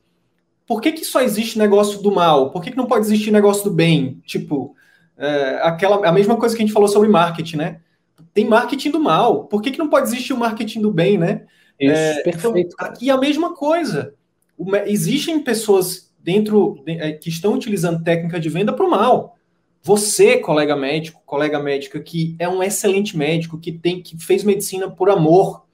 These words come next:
Speaker 1: né? E que é muito, extremamente bem, é, é, é qualificado, É seu dever aprender a vender.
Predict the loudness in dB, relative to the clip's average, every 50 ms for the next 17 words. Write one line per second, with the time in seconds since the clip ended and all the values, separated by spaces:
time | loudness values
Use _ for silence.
0 | _ _ _ _ _ _ -6 -4 -4 -4 -4 -8 -14 _ _ _ -6 -6 -6 -6
1 | -6 -4 -2 -2 -2 -2 -4 -8 -12 _ _ 0 0 2 4 4 4 4 2 0
2 | -4 -6 -4 0 2 2 4 4 4 2 4 2 2 2 2 0 -2 -4 -4 -4
3 | -2 -2 -4 -4 -6 -6 -8 -2 0 2 2 2 0 -4 -8 -4 -2 0 0 0
4 | -2 -4 -6 -8 -12 _ _ _ _ _ _ _ _ -10 0 0 4 6 6 6
5 | 4 2 0 2 4 4 4 4 2 0 -4 -6 -6 -4 -2 -2 0 0 -2 -2
6 | -6 -10 -14 -14 -16 -16 -18 -20